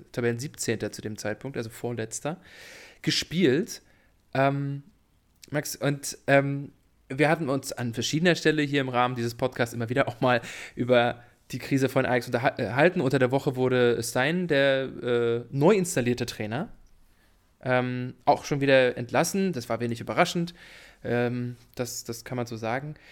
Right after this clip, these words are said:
Ähm, Ajax hat zweimal geführt. Ich sag das jetzt gleich einfach mal direkt, mach jetzt kein Geheimnis daraus. Hat zweimal geführt, zur Pause auch geführt und wurden danach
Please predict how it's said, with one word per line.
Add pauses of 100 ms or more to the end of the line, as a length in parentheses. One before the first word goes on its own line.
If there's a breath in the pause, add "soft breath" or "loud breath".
(420 loud breath)
Ähm, (440)
Ajax
hat
zweimal
geführt.
Ich
sag
das
jetzt
gleich
einfach
mal
direkt,
mach
jetzt
kein
Geheimnis
daraus.
Hat
zweimal
geführt, (160 loud breath)
zur
Pause
auch
geführt (1040 soft breath)
und
wurden
danach